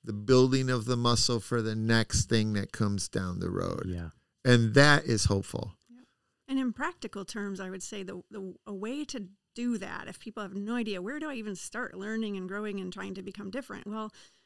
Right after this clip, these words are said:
Speaker 3: when you learn the words to put to what happened to you, when you learn the words and the phrases and even the, the stuff we're throwing around, attachment and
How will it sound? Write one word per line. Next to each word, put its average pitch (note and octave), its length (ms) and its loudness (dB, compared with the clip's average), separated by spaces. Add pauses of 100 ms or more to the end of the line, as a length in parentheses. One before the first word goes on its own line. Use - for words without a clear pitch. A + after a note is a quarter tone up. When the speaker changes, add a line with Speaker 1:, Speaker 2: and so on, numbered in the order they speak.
(120)
Speaker 3:
when G#3+ 140 -6
you A3 140 -4
learn C4+ 240 -4
the B3 80 -8
words G3+ 640 -6
to G3+ 100 -12
put - 260 -12 (100)
to G#3 220 -8
what G3 220 -10
happened - 480 -12 (140)
to A#3 120 -10
you, - 300 -16 (160)
when G#3+ 100 -18
you G3+ 140 -8
learn A#3+ 360 -2
the A#3 80 -6
words G3 300 -6
and G3 120 -6
the F#3+ 60 -8
phrases F#3+ 420 -10
and G#3 80 -4
even A3 240 -4
the, G#3 160 -8 (260)
the G#3+ 80 -12
stuff - 340 -8
we're A3 120 -4
throwing G#3+ 320 -4
around, G3 260 -4
attachment G3 720 -10
and G3 240 -10